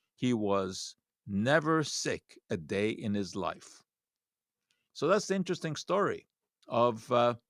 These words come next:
Le Petoman. You're listening to the Doctor Joe Show. We'll check traffic and be right back.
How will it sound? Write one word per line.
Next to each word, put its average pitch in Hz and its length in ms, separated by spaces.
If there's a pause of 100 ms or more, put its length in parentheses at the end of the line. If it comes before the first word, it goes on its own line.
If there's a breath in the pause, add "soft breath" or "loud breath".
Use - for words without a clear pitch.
(140)
Le 107 160
Petoman. 104 680
You're 98 100
listening 175 320
to 139 120
the 113 60
Doctor 117 340
Joe 165 240
Show. 156 240
We'll 117 180
check - 320
traffic 147 500
and 104 160
be 95 120
right 92 280
back. - 220